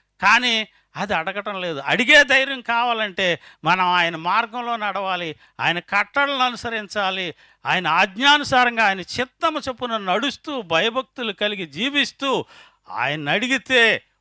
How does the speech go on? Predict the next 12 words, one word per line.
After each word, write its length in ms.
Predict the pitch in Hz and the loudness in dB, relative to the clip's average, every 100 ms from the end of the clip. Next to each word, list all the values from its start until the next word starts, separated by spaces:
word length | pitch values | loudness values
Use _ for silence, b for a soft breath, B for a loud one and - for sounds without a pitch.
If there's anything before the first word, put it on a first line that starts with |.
| - | -12
ఒకవేళ 520 | 127 175 175 202 208 | -6 -2 2 4 4
మీరే 420 | 151 180 277 285 | 0 2 6 6
కాదు, 320 | 269 240 233 185 | 6 2 2 0
మీ 260 | 190 262 | 0 0
పక్షమునగా 680 | - 269 - 247 233 220 190 | 4 2 0 -6 -4 -4 -4
ఎస్తేరు 560 | 180 - - 247 254 | -4 -10 -2 0 0
బృందము, 600 | 220 226 220 220 214 160 - b b | -2 -8 -6 -6 -6 -10 -12 b b
మరి 140 | 120 151 | -8 -4
పరిచారకులు, 840 | - 233 262 269 254 240 226 214 | 2 2 2 0 2 2 -2 -8
సంఘమంతా 840 | - 185 226 269 294 294 262 254 | -4 -6 -6 2 4 4 0 -2
ప్రార్థన 500 | 233 220 202 196 202 | -2 -2 -4 -4 -12
చేస్తే 560 | 180 170 160 170 165 | -8 -10 -8 -4 -4